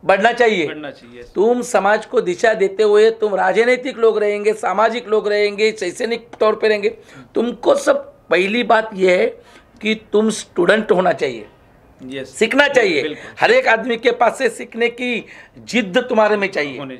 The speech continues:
Speaker 2: होनी चाहिए।
Speaker 1: ये समाज के लिए मैं आपको, आपने बहुत बढ़िया सवाल पूछा है मेरे को,
Speaker 2: हम्म।
Speaker 1: ये मेरे भी जिम्मेदारी बनते हैं। मैं दावे के साथ कहता हूँ
Speaker 2: हम्म।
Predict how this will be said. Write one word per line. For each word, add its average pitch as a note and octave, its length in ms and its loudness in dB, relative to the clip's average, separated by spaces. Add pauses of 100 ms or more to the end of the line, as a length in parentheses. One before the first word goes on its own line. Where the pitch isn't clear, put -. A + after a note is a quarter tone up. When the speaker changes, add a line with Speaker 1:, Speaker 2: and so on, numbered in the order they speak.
Speaker 2:
होनी B2+ 180 -18
चाहिए। A#2 400 -18
Speaker 1:
ये G#3+ 140 4
समाज G#3+ 460 0
के A3 180 -2
लिए G3+ 260 2
मैं G3 300 -2
आपको, D3+ 440 0
आपने D#3+ 320 -4
बहुत E3 260 -4
बढ़िया E3 340 2
सवाल G3+ 340 0
पूछा F#3 280 -4
है E3+ 60 -2
मेरे D#3+ 160 -4
को, G3+ 200 -2
Speaker 2:
हम्म। - 280 -12 (100)
Speaker 1:
ये E3+ 60 -4
मेरे E3 240 2
भी A3 100 0
जिम्मेदारी A3 480 2
बनते F3+ 260 -2
हैं। A3 60 0
मैं G#3 200 -2
दावे F#3 260 4
के A3+ 140 0
साथ A3 160 0
कहता F3 340 -6
हूँ F3 260 -4
Speaker 2:
हम्म। A#2+ 160 -20